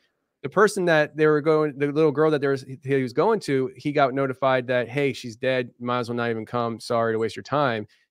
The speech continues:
And he looked at the person, in, and I think it was her father, if I don't, if I remember correctly, and he's like, "Don't stop believing in me. Let's go, but you don't stop believing in me." And so even with my own faith, I,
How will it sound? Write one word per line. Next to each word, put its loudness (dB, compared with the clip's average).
And -4
he 2
looked 2
at -2
the -2
person, 0
in, -2
and 2
I -2
think -2
it 0
was -2
her -4
father, 2
if -6
I 0
don't, -4
if -10
I 0
remember -2
correctly, -4
and -4
he's -6
like, -4
"Don't 0
stop -2
believing -6
in -18
me. -20
Let's -4
go, 6
but -6
you 0
don't 0
stop -2
believing -4
in -8
me." -12
And -6
so 2
even 0
with 0
my 0
own 2
faith, -2
I, 2